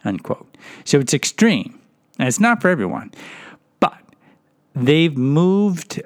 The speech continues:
the boundary of possible consistently further, and in doing so, taught the rest of us along the way how to do the same. So it's pushing the boundary of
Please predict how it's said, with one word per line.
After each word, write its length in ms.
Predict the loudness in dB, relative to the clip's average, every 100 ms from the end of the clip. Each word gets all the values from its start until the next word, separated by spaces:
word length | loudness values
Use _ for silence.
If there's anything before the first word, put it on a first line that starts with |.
| -2
the 140 | -2
boundary 520 | 0 0 0 2 0
of 180 | -2 -4
possible 600 | -2 -2 -2 -6 -6 -6 -6
consistently 760 | -6 -6 -4 -6 -4 -4 -4 -2
further, 500 | 0 0 0 -4 -8 -14 -20 -20 _ 0
and 200 | 0 0
in 220 | 0 2
doing 320 | 4 4 4
so, 580 | 0 -2 0 2 0 -2 _ _
taught 300 | -2 -2 0
the 100 | 0
rest 300 | 0 0 -2
of 80 | -2
us 180 | -2 -2
along 200 | -2 0
the 80 |
way 140 | -2 -2
how 160 | -4
to 80 | -6
do 180 | -4 -4
the 60 | -4
same. 360 | -6 -8 -10 -20 _ _ _ _ _ -20 -20 -20 -2
So 180 | 2 4
it's 120 | 2
pushing 500 | -2 2 2 2 2
the 80 | 2
boundary 560 | 2 0 0 -2 -4 0
of 320 | 2 2 -2